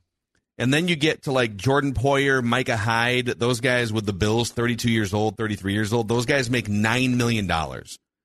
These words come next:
So to me, that's probably where the Vikings, uh, Devin McCourty, who just retired, was at nine million dollars. So the Vikings are probably saying, "We need to for sure lop, like, a third of your base salary off." And you're right. Like, he's probably battling two things. Number one,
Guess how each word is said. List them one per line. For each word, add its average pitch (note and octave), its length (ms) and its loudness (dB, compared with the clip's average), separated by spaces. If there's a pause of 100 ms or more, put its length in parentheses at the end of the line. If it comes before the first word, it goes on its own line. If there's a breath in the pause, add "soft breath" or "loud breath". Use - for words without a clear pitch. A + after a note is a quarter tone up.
(280)
So B2 140 -2
to C#3+ 160 -2
me, E3 140 2
that's D#3+ 180 0
probably E3+ 220 0
where D3 100 2
the C3 60 -2
Vikings, B2 420 0
uh, C3+ 80 0
Devin C#3 320 0
McCourty, C3 840 0
who A#2 120 -2
just A#2 220 -2
retired, A2+ 460 0
was A2+ 140 0
at A2 100 0
nine A#2 240 0
million A2+ 240 0
dollars. G#2 540 0 (640)
So C#3 100 0
the B2+ 80 0
Vikings D#3+ 320 0
are B2+ 60 -4
probably C3 220 0
saying, A#2 420 -2 (340)
"We D#3 160 -2
need D#3 280 0
to D3 80 0
for B2 220 -2
sure F3 440 0
lop, A#2 480 -2
like, G2 340 -4
a A#2+ 80 -8
third C#3+ 480 0
of A#2 140 -2
your A#2 160 0
base G#2+ 280 -2
salary G2 440 -2
off." D2+ 360 -6 (600)
And A#2+ 140 -2
you're D#3 100 4
right. F#3+ 260 2
Like, G#2+ 140 -6
he's C#3+ 160 -8
probably C3 520 -2
battling B2 580 -2
two C#3 160 -4
things. A2 360 -2
Number G#2 200 0
one, A#2 420 -2